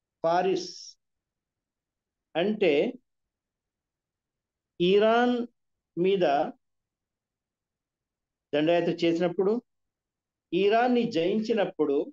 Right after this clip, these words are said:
వారు ఇస్లాంలో ప్రవేశించారు. ప్రవేశించక ముందు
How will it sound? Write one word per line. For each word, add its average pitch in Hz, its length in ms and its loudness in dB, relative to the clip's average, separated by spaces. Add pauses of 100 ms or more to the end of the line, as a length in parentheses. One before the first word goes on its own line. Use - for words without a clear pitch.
(840)
వారు 170 220 0
ఇస్లాంలో 185 880 0 (840)
ప్రవేశించారు. 151 720 -2 (1800)
ప్రవేశించక 254 680 2
ముందు 196 600 0